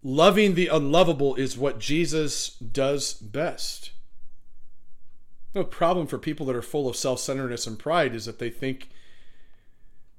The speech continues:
that there's no reason that somebody couldn't love them. Loving the unlovable is what Jesus does best. You, you and I are, <laughs> are typically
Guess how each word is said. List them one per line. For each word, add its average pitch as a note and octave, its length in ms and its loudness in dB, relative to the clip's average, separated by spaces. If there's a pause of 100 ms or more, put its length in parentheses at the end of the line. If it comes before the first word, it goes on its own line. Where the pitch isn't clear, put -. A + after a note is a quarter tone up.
(360)
that B2 120 -4
there's B2 220 -2
no B2+ 80 2
reason B2+ 320 0
that B2 80 -2
somebody C#3 320 -2
couldn't G3 360 -4
love G2 200 -6
them. C#2+ 180 -12 (4000)
Loving A2+ 260 0
the A2+ 80 2
unlovable G#2+ 440 2
is G2 100 -2
what G#2 140 -2
Jesus G#2+ 320 -2
does A2+ 220 -4
best. B2+ 320 -2
You, G#2 60 -2
you A#2+ 260 -4
and G#2+ 80 -4
I B2 220 -2
are, G#2 200 -6
<laughs> - 80 -10
are A2+ 300 -8
typically D3+ 500 0